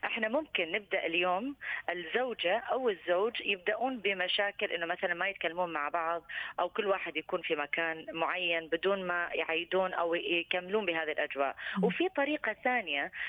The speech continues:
Speaker 1: يا أما الزوج أو الزوجة أول ما تصحى الصبح تكسر هذا الحاجز بما إنه تعيد عليه وتنسى، يعني خلاص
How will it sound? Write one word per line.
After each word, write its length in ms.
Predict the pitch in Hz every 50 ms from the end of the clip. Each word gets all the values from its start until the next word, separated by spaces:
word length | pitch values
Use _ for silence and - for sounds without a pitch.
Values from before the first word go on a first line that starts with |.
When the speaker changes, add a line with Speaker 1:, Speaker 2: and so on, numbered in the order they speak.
| - - - -
Speaker 1:
يا 200 | 381 330 240 294 320 330 330
أما 240 | 311 294 269 262
الزوج 400 | 254 220 - 269 285 311 294 - - -
أو 160 | 254 269 269
الزوجة 580 | 247 220 196 - 185 175 165 151 - 127 117 - - - - - - - -
أول 320 | 285 339 359 339 294 247
ما 100 | 214 214
تصحى 360 | 220 - 302 294 - - - 196
الصبح 520 | - - - 233 220 226 247 - - - _ _ -
تكسر 440 | - - - - - - 233 214 196
هذا 320 | 185 196 196 202 - 165
الحاجز 600 | 156 - - - 170 165 160 - - 165 220 269 277 - - - - - - - - - - - - - -
بما 240 | 214 214 220 - 240
إنه 160 | 262 277 247
تعيد 440 | - - - 240 285 277 247 - 180
عليه 420 | 147 160 156 165 175 202 220 - -
وتنسى، 720 | 214 220 - - 320 349 403 330 - - - 147 135 135
يعني 240 | 151 170 170 170 185
خلاص 240 | - 254 226 185